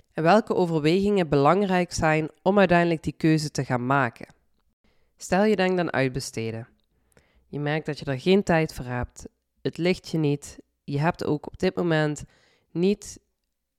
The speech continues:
de zin erin om dit zelf allemaal te gaan leren en onderhouden. Dat kan.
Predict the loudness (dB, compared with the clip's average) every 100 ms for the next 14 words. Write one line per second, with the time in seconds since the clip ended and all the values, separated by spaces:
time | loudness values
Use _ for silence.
0 | _ -10 -8 -4 0 2 0 2 0 0
1 | -6 _ _ _ _ -2 0 2 0 0
2 | -2 -2 -4 -4 -4 -4 -6 -8 -8 -6
3 | -4 -4 -6 -8 -10 -10 -10 -10 -6 -2
4 | -2 -2 -10 -18 _ _ _ _ _ _
5 | _ _ -6 -6 -4 -8 -8